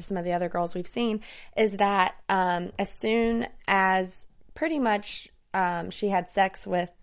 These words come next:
the baby daddy, his name is Eli, um, he disappeared. He didn't like her at all. They weren't in any sort of relationship. They pretty much, she pretty much just used, he used her for sex, essentially, and then he left.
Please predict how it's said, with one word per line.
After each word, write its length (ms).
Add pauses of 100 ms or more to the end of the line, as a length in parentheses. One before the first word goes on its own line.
(180)
the 100
baby 340
daddy, 380
his 160
name 160
is 240
Eli, 460 (440)
um, 360 (280)
he 160
disappeared. 560 (220)
He 220
didn't 420
like 300
her 340
at 140
all. 320
They 100
weren't 260
in 60
any 160
sort 240
of 100
relationship. 800 (360)
They 100
pretty 260
much, 560 (120)
she 260 (220)
pretty 180
much 220
just 200
used, 540 (380)
he 260
used 200
her 180
for 360 (300)
sex, 400
essentially, 580
and 140
then 120
he 120
left. 320